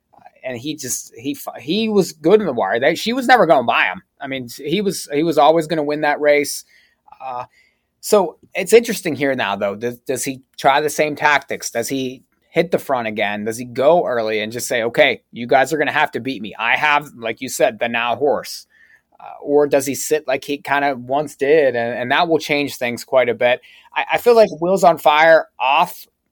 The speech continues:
the, the bench maybe won't be nearly as aggressive. Uh, Cintro was driven aggressively last week, but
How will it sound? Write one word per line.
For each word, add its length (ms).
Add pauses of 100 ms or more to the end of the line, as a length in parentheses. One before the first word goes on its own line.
(260)
the, 240
the 80
bench 560
maybe 320
won't 300
be 120
nearly 360
as 100
aggressive. 720 (280)
Uh, 180
Cintro 480
was 220
driven 240
aggressively 520
last 360
week, 220
but 160